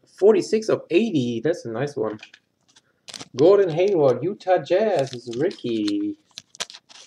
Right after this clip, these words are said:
Nice. We got a rookie acetate, um, for the Nets, Marshawn Brooks. Marshawn Brooks for the Brooklyn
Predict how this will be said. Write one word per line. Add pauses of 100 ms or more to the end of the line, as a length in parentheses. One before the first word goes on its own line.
(840)
Nice. (1500)
We
got
a
rookie (640)
acetate, (100)
um,
for
the
Nets,
Marshawn (180)
Brooks. (1600)
Marshawn
Brooks
for
the
Brooklyn